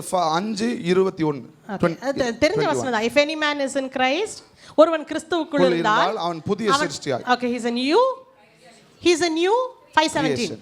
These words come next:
Speaker 2: Yeah, he's a new, is he a new man? Is he a new women?
Speaker 1: அவன் புதிய மனிதனா?
Speaker 2: Is he a new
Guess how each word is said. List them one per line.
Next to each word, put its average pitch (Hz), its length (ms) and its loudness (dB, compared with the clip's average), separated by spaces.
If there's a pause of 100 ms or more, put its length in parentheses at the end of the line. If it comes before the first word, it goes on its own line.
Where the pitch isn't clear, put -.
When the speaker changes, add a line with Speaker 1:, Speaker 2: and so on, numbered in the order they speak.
(120)
Speaker 2:
Yeah, 214 160 0
he's 294 180 0
a 302 140 0
new, 370 120 2 (1400)
is 320 160 4
he 440 60 8
a 403 140 0
new 427 100 4 (140)
man? 392 200 0 (1400)
Is 311 120 2
he 403 100 6
a 403 140 0
new 403 220 2
women? 262 160 4
Speaker 1:
அவன் 190 240 0
புதிய 220 300 0
மனிதனா? 190 440 0 (1300)
Speaker 2:
Is 311 200 2
he 381 60 4
a 349 160 0
new 392 100 2